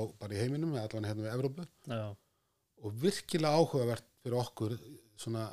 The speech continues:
Speaker 1: algjöra kjúklinga, að hitta hana og fá svona leiðsögn. Hún var mjög góð í að segja okkur til.
Speaker 2: Mhm.
Speaker 1: Og ég er enn að byggja á mörgu sem hún sagði manni þá, sko.
Speaker 2: Já, já.
Speaker 1: Bara síðast núna um helgina að sýna félögum mínum æfingar sem hún sýndi manni þá,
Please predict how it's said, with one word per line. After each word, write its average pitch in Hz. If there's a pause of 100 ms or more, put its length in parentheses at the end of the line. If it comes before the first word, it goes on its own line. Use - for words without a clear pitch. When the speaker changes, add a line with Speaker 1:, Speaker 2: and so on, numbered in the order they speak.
Speaker 1:
algjöra 120
kjúklinga, 104
að 104
hitta 113
hana 98
og 110
fá 123
svona 113
leiðsögn. 113
Hún 104
var 101
mjög 127
góð 127
í 110
að -
segja 110
okkur 101
til. 98 (260)
Speaker 2:
Mhm. 104
Speaker 1:
Og 107
ég 110
er 117
enn 156
að 135
byggja 131
á 131
mörgu 127
sem 117
hún 123
sagði 131
manni 113
þá, 151
sko. 95 (140)
Speaker 2:
Já, 127 (100)
já. 117 (160)
Speaker 1:
Bara 98
síðast 104
núna 101
um 107
helgina 113
að 104
sýna 113
félögum 117
mínum 104
æfingar 107
sem 104
hún 107
sýndi 110
manni 101
þá, 131